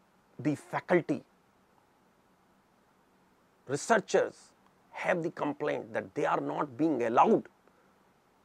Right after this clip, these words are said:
to go out for attending conferences, for doing refresher,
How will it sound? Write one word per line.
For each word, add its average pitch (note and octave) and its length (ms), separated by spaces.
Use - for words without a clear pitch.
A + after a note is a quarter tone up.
to D3 120
go E3 200
out D#3+ 240
for C#3+ 260
attending E3+ 400
conferences, C3+ 680
for A#2 180
doing D3+ 340
refresher, C#3 540